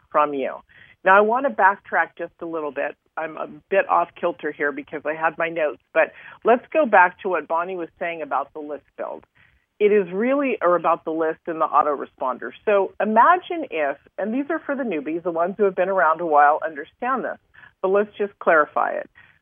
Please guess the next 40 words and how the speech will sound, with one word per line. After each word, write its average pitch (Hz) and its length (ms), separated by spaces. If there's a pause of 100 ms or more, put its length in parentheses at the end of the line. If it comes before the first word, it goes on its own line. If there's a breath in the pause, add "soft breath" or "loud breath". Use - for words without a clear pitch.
(180)
So 226 260 (380)
can 247 160
you 349 160
imagine 175 560
if 175 200
you 208 160
had, 170 360 (100)
say 311 120
you 285 140
went 190 300
to 185 80 (100)
some 190 180
event 170 580 (100)
or 120 220 (320 soft breath)
a - 80
week-long 196 680
retreat 190 560
and 175 180
you 185 100
met 190 240 (140)
five 214 240
hundred 196 340
people - 440 (460 loud breath)
and 185 120
they 180 80
gave 240 280
you 220 180
all 202 220
their 202 160
emails? 165 460 (520)
Well, 226 140
what 269 240
would 277 160
you 247 100
do? 185 160
Would 156 200
you 190 140
write 170 340
them 220 220
individually? 190 800